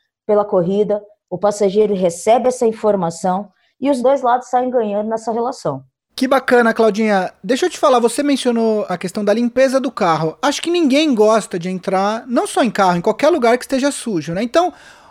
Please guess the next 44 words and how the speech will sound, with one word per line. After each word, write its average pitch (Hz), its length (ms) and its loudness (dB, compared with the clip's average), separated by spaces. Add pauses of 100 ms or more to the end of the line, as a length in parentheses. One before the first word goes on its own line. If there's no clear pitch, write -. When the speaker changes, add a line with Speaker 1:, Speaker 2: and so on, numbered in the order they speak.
(120)
Speaker 2:
o - 120 -16
que - 100 -4
que 427 100 -12
vocês 349 360 2
recomendam 226 960 0
sobre 240 340 2
hábitos 277 340 2
de 277 80 0
limpeza 269 560 2
do 233 320 -2
veículo 247 560 2
para 208 200 0
os 196 60 -4
motoristas? 202 540 -4 (120)
Qual 339 160 2
a 285 60 4
frequência? 226 520 -2
O - 20 -14
que 294 100 -2
que 320 80 -4
eles 269 140 -2
devem 220 280 0
fazer? 202 720 0 (320)
Speaker 1:
Gui, 226 360 0
há 226 180 4
quem 277 320 2
diga 254 400 2
que 254 120 -2
pra 233 160 -2
você 233 380 0
ter 240 180 0
boa 202 280 0
avaliação, 196 680 -2
você 214 180 -6
precisa 214 460 -6
ter 233 140 0
um 226 100 -4
carro 226 340 0
zero, 156 360 0
né? 165 240 -8 (280)
Cara, 180 380 0
isso 226 240 -2
é 269 40 2
lenda. 147 480 -2